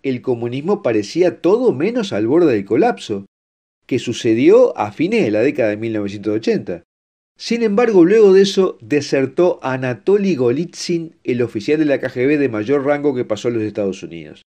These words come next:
y reveló que en mil novecientos ochenta y cuatro ya se estaba preparando los eventos del colapso en el bloque comunista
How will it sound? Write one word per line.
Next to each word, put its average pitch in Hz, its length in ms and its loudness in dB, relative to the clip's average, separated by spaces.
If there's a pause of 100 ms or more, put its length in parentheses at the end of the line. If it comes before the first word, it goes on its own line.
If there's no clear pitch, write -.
(360)
y 240 140 0
reveló 190 800 2 (260)
que 135 140 0
en 120 160 -6
mil 233 360 -4
novecientos 143 640 0
ochenta 139 340 -2
y 131 40 -6
cuatro 135 560 -2 (720)
ya 196 500 0
se 180 180 -2
estaba 160 440 2
preparando 127 640 0
los 117 220 -2
eventos 117 340 -2
del 113 140 2
colapso 113 580 -4
en 117 120 -10
el 104 120 -4
bloque 110 260 -4
comunista 123 600 -6